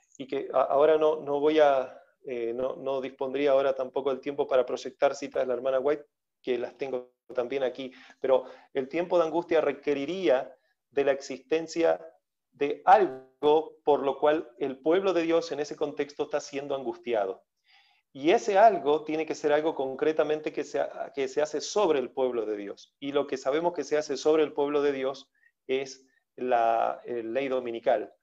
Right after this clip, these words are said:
Así que entiendo yo que la ley dominical, aunque no sabemos cuánto tiempo antes, cuánto tiempo después, pero es en torno a ese contexto, es lo que marcará, podríamos decir, el inicio también del pequeño tiempo de angustia.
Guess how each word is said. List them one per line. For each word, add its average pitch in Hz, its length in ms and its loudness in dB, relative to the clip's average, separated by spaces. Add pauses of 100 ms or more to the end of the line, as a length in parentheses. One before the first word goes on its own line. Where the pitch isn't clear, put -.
(180)
Así 123 180 -4
que 160 120 0
entiendo 185 520 -2
yo 143 420 -4 (440)
que 147 320 -2
la 135 160 2
ley 151 200 0
dominical, 170 680 0 (340)
aunque 131 220 -4
no 151 100 -2
sabemos 156 460 0 (160)
cuánto 156 340 4
tiempo 151 320 2
antes, 147 220 0
cuánto 143 280 0
tiempo 147 300 -2
después, 139 380 -2
pero 147 220 6
es 160 160 2
en 170 180 -2
torno 185 460 6
a 143 80 4
ese 151 220 -2
contexto, 139 760 -4 (260)
es 165 180 -2
lo 165 180 2
que 135 340 -4 (260)
marcará, 139 720 4
podríamos 143 480 0
decir, 165 460 -4
el 143 180 -4
inicio 170 520 -2
también 156 500 -2 (240)
del 143 260 0
pequeño 143 460 -4
tiempo 143 340 -4
de 127 80 0
angustia. 120 480 -6